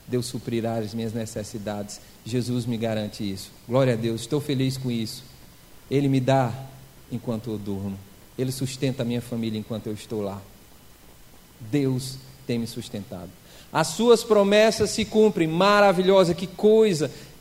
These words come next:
Grandes, ricas promessas. Poderíamos citar aqui tantas promessas do cuidado, do agir, da provisão de Deus. As suas promessas sempre se cumprirão. Mas, meus irmãos, eu convido você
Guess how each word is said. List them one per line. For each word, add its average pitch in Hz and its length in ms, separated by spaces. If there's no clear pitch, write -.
Grandes, 202 500
ricas 220 440
promessas. 202 640
Poderíamos 208 480
citar 202 380
aqui 196 260
tantas 233 540
promessas 185 720
do 190 100
cuidado, 185 540
do 180 160
agir, 175 340
da 180 120
provisão 170 520
de 147 80
Deus. 135 360
As 165 180
suas 226 340
promessas 196 540
sempre 196 360
se 185 140
cumprirão. 143 640
Mas, 143 240
meus 151 240
irmãos, 131 400
eu 143 80
convido 143 640
você 131 800